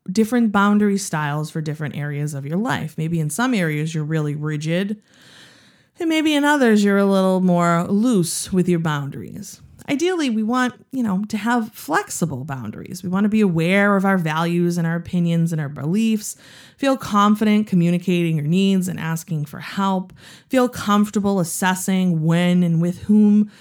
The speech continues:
to share private aspects of your life, that you're able to say no, and you're able to regulate your emotions and can allow others to express themselves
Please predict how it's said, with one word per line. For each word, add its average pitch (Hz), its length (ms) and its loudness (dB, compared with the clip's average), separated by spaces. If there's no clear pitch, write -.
to 196 100 0
share 180 420 0
private 160 440 -2
aspects 151 520 -8
of 120 100 -12
your 127 120 -12
life, 214 560 -2
that 285 80 -6
you're 294 120 -2
able 277 220 -2
to 220 140 -4
say 180 280 -2
no, 202 680 2
and 247 100 2
you're 262 100 2
able 269 200 -2
to 233 100 -2
regulate 175 500 2
your 147 180 -2
emotions 170 880 -2
and 170 160 -2
can 180 80 0
allow 160 320 0
others 180 320 0
to 165 120 0
express 151 420 -6
themselves 269 760 -8